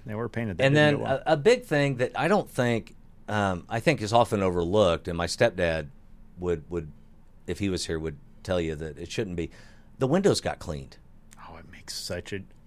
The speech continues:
Speaker 1: gigantic difference.
Speaker 2: You
Speaker 1: Having
Speaker 2: take off
Speaker 1: clean
Speaker 2: the
Speaker 1: windows.
Speaker 2: dirty, uh,
Speaker 1: Yeah.
Speaker 2: window coverings, you clean the windows. I mean, look at 'em.
Speaker 1: It brings up,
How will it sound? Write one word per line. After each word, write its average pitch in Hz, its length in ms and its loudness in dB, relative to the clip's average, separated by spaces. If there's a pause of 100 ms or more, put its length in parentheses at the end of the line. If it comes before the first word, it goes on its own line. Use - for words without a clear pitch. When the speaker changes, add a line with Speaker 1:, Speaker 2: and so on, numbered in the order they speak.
(160)
Speaker 1:
gigantic 104 800 -4
difference. - 540 -10
Speaker 2:
You 139 60 4
Speaker 1:
Having 143 100 0
Speaker 2:
take 175 180 6
off 165 120 8
Speaker 1:
clean 123 60 -2
Speaker 2:
the 117 80 2
Speaker 1:
windows. 127 280 4
Speaker 2:
dirty, 123 140 -4 (580)
uh, 98 300 2
Speaker 1:
Yeah. 90 120 -12
Speaker 2:
window 160 300 6
coverings, 151 580 4
you 98 80 2
clean 156 260 2
the 147 80 4
windows. 127 680 2
I 120 40 -6
mean, 151 180 2
look 247 200 0
at 170 160 2
'em. 147 60 -2
Speaker 1:
It 143 100 -4
brings 180 260 -4
up, 170 160 0